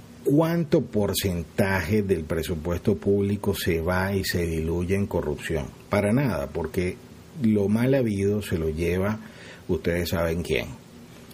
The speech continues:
el lado oscuro. Usted, si usted ha formado parte de una red de corrupción, si usted ha hecho alguna de estas cosas, pues definitivamente tiene el riesgo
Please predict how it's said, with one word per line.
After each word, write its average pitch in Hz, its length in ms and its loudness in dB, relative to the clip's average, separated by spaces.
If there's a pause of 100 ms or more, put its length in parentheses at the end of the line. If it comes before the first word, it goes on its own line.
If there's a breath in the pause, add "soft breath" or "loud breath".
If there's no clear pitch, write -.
el 85 180 0
lado 92 400 0
oscuro. 87 720 -2 (300)
Usted, 107 540 2 (640)
si - 200 0
usted 107 380 2 (160)
ha 98 80 0
formado 104 420 2
parte 98 340 0
de 98 40 2
una 95 160 0
red 92 160 0
de 98 140 0
corrupción, 85 640 -2
si 85 100 -6
usted 90 400 -4 (440 loud breath)
ha 104 360 0 (340)
hecho 95 440 0
alguna 92 400 -2
de 98 80 0
estas 95 260 -2
cosas, 82 400 -2 (400 loud breath)
pues 87 260 0 (220)
definitivamente 101 1000 0
tiene 104 260 0
el 98 120 2
riesgo 92 640 0